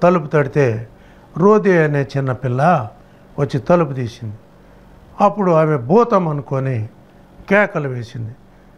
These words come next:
అయితే పేతురు వచ్చాడు అని చెప్పి ఆమె చెప్తే ఈ సంఘస్థులు నమ్మడంలే. కొంతమంది ప్రార్థన చేస్తారు. మార్కు సువార్త మరి పదకొండవ అధ్యాయంలో నలభై ఐదవ వచనంలో,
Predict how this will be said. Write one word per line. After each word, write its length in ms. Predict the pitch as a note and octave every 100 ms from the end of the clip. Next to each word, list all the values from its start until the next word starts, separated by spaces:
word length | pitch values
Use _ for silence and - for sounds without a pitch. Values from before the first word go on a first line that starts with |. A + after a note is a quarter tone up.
| _ _ -
అయితే 360 | G3+ G#3+ G#3+ F#3+
పేతురు 500 | F#3+ A3+ A#3 A#3 G#3+
వచ్చాడు 720 | G#3 G3+ G#3 G3 F#3 F3+ F3+ - - - - -
అని 140 | G3
చెప్పి 580 | F3+ F#3+ F3+ F#3+ D3+ B2+ - - - - - -
ఆమె 140 | F#3+ F#3+
చెప్తే 400 | G3 E3+ G#3+ G3
ఈ 180 | G3
సంఘస్థులు 640 | F#3 F#3 G3 G3 F#3+ F#3+ F#3
నమ్మడంలే. 500 | G3 G3+ G3 D#3+ C3+ - - - - - - - - - -
కొంతమంది 460 | F#3+ G3 G3+ G#3+ G#3
ప్రార్థన 540 | G3 G#3 G3+ G3+ G3
చేస్తారు. 440 | F#3 E3+ D3 A#2 - - _ - _ _ - - -
మార్కు 340 | F#3 F#3+ G#3
సువార్త 480 | F3+ F3+ E3+ D#3+ - F#3+ C#3+ C#3 D#3+ F3+ - - - - - E3
మరి 320 | D#3+ D#3 D3
పదకొండవ 500 | E3+ E3+ E3+ F3 D#3
అధ్యాయంలో 840 | D3 D3+ D3+ D3 D3 D3 C3 C3 - - _ - - - -
నలభై 300 | E3+ E3+ E3
ఐదవ 220 | D#3+ D3 C#3+
వచనంలో, 680 | C#3 D3 D3 C#3+ B2 A#2+